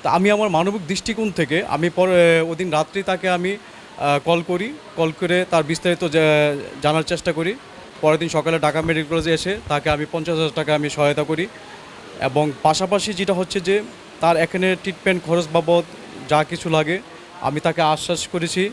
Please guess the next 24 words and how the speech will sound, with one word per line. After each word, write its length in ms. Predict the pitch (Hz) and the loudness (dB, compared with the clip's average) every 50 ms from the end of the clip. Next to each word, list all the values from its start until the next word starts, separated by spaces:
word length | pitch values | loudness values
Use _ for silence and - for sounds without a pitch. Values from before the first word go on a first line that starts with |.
| - - - - - | -6 -14 -20 -8 -4
আশ্বস্ত 380 | - 139 - - 175 - - 185 | -4 -4 -2 -4 -6 -4 -2 0
করেছি 420 | 165 180 180 180 - 185 196 214 - - - - - - - - - - - - - 117 | 2 2 2 2 2 0 -2 -2 -4 -8 -16 -20 -20 -20 -18 -18 -18 -18 -18 -16 -8 -2
যে 160 | 120 147 151 151 | 2 4 6 6
আমি 240 | 110 143 151 170 | 6 4 4 2
এগুলা, 440 | 170 156 156 165 170 170 170 170 170 | 2 2 2 2 2 2 4 2 2
আহ, 300 | 151 147 143 143 143 143 131 | 2 2 2 2 2 2 0
দেখব। 380 | 151 156 139 139 143 165 190 233 - - - - - - - - - - - - - | 0 -2 0 0 -2 -2 -2 -4 -8 -16 -20 -20 -20 -20 -20 -20 -20 -20 -18 -10 -8
এবং, 480 | 147 135 135 143 143 147 143 147 147 139 | -6 0 2 2 4 4 2 0 0 0
আহ, 360 | 135 135 131 131 123 123 123 123 117 110 104 - - - - - - - - - - - - - - - - - - - - - - - - - - - 92 | 2 2 2 2 2 0 -2 -4 -8 -12 -16 -16 -18 -18 -20 -20 -20 -18 -18 -18 -18 -18 -18 -18 -18 -18 -18 -18 -18 -18 -16 -16 -16 -16 -16 -16 -12 -8 -4
আহ, 840 | 135 127 123 123 123 120 120 120 117 117 120 120 113 - - - 175 | -2 0 0 0 2 2 2 2 2 2 0 -2 -4 -6 -2 0 2
এ 40 | 170 | 2
বিষয়ে 360 | 170 196 - 190 196 196 196 | 2 2 4 4 6 6 6
আমি, 340 | 180 170 175 175 175 180 180 | 6 4 4 4 2 2 2
আহ, 60 | 170 156 156 151 151 147 147 143 - - - - - - - - | 2 2 2 2 2 2 0 0 -4 -8 -14 -20 -20 -20 -4 -2
তার 120 | 156 147 | 0 0
পরিবারের 300 | 143 - 180 185 196 196 | 2 2 2 2 2 2
সাথে 200 | 170 185 170 175 170 | 2 2 2 2 2
কথা 160 | 185 185 180 | 2 2 2
বলেছি, 380 | 170 170 180 175 160 - 185 208 - - - - - - | 2 2 0 0 -2 -2 -4 -6 -8 -10 -16 -20 -6 -4
তার 100 | - 139 127 | -4 -2 0
পরিবারের 300 | 165 170 170 175 180 175 | 0 2 4 4 2 2
সবার 240 | - - 165 165 160 | 2 2 2 2 4
নাম্বার 340 | 160 156 156 156 160 165 165 | 4 2 2 2 2 0 2
নিয়েছি। 340 | 175 175 170 165 - 202 | 2 0 0 0 -4 -8